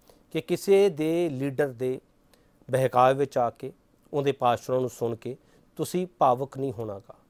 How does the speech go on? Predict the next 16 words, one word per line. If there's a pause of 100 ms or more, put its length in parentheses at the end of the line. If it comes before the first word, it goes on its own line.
(100)
ਸੈਂਟੀਮੈਂਟਸ
ਤੁਹਾਡੇ
ਉਹ
ਹਰਟ
ਕਰਨ
ਦੀ
ਕੋਸ਼ਿਸ਼
ਵੀ
ਕਰਨਗੇ। (300)
ਇਹ
ਮੰਚ
ਵਾਰ-ਵਾਰ
ਅਪੀਲ
ਕਰਦਾ
ਹੈ
ਪੰਜਾਬ